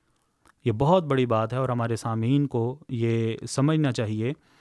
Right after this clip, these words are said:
کہ من و عن جو کچھ لکھا ہوتا ہے وہ اس طرح پوری نہیں ہوتی۔ بعض اوقات اللہ تعالیٰ اخفا بھی رکھتا ہے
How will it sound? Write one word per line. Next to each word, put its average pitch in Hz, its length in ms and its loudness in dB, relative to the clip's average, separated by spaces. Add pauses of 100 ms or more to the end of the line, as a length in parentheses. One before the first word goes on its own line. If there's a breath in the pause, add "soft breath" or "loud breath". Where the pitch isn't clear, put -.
(460 loud breath)
کہ 131 520 2
من 151 260 4
و 190 200 2
عن 127 240 0
جو 180 200 2
کچھ 170 240 -4
لکھا 135 260 -2
ہوتا 120 300 -2
ہے 143 80 -2
وہ 147 160 -2
اس 120 120 -4
طرح 135 120 0
پوری 127 280 -2
نہیں 131 240 2
ہوتی۔ 135 400 -2
بعض 127 300 0
اوقات 127 360 0
اللہ 123 180 -2
تعالیٰ 131 420 -4
اخفا 139 360 0
بھی 175 140 0
رکھتا 117 360 -2
ہے 107 160 -2